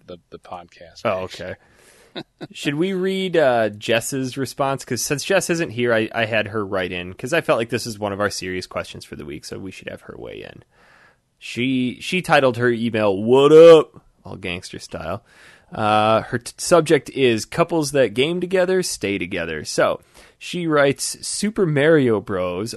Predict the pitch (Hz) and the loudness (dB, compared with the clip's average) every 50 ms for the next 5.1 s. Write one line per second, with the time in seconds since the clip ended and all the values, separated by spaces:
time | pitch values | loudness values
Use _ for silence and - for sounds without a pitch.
0 | - - 95 92 - - - 107 117 117 - - - 107 95 - - 90 - - | -10 -8 -8 -8 -8 -8 -4 -2 -2 -2 -4 -4 -10 -12 -10 -10 -14 -12 -6 -6
1 | 104 95 - 87 82 92 104 110 110 110 - - 101 - 139 143 117 120 139 123 | -6 -6 -6 -10 -12 -10 -6 -4 -4 -4 -6 -8 -8 -4 -4 -4 -2 0 -2 -2
2 | - - 127 - 151 151 160 160 127 110 90 - - 101 95 92 113 - - 120 | -2 -4 -6 -2 -2 -2 -2 -2 -4 -4 -8 -8 -8 -8 -8 -8 -8 -8 -8 -10
3 | 123 120 - - 117 113 - - 92 90 87 - - - - _ _ _ _ _ | -10 -10 -10 -12 -14 -12 -10 -10 -10 -10 -10 -12 -14 -14 -16 _ _ _ _ _
4 | _ - - 113 104 - - 107 101 92 - 107 110 101 101 101 95 92 92 95 | _ -6 -4 -4 -4 -2 -4 -4 -4 -2 -2 -2 0 0 -2 -2 -2 -2 -2 -4
5 | 92 - | -6 -8